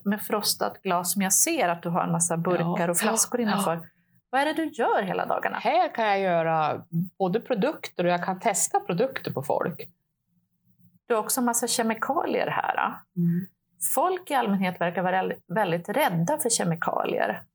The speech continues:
Speaker 2: Det mesta är ju kemikalier som vi stöter på i omgivningen i olika former. Och sen om, om man ska vara rädd för dem eller inte, det beror ju på hur man utsätter sig för dem och, och vilka halter det handlar om.
Speaker 1: Men många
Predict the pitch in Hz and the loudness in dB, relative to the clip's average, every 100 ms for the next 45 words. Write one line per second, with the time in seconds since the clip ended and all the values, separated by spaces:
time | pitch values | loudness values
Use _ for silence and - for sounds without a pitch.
0 | _ _ _ - 190 180 202 302 175 151 | _ _ _ -2 0 0 2 2 2 0
1 | 151 143 170 185 165 143 139 139 135 135 | -2 -2 0 2 2 0 -2 0 -2 -2
2 | 175 190 135 135 147 185 151 - - 175 | -2 0 0 0 0 0 0 0 -2 -6
3 | - _ 175 170 147 151 147 147 127 156 | -14 _ -2 0 0 -2 0 0 0 0
4 | 214 - - _ _ _ _ _ _ _ | 0 -2 -6 _ _ _ _ _ _ _
5 | - 175 190 196 175 80 - 185 170 170 | -6 0 2 2 -2 -2 -2 -2 0 0
6 | 170 170 165 196 185 160 143 147 170 139 | 0 2 0 0 -2 0 0 0 0 0
7 | - 170 170 233 175 - 190 143 - - | 0 0 0 0 0 -2 -2 -2 -6 -18
8 | - 165 160 156 151 - 170 175 - - | -8 -2 0 0 0 -2 -2 -2 -2 -2
9 | - 330 175 - - 165 175 - _ _ | -2 -2 -2 -2 -2 0 0 -4 _ _
10 | _ - 170 - 170 170 165 151 170 - | _ -4 -4 -2 -2 -2 -2 -2 -2 -2
11 | - 262 185 175 151 277 - - 170 - | -4 -2 0 0 0 0 0 -2 -6 -10
12 | _ _ _ _ - - 226 233 - - | _ _ _ _ -20 -4 -2 -2 -6 -20
13 | - - - - - 226 262 233 233 233 | -20 -20 -20 -20 -6 0 2 2 0 0
14 | 262 269 | 0 0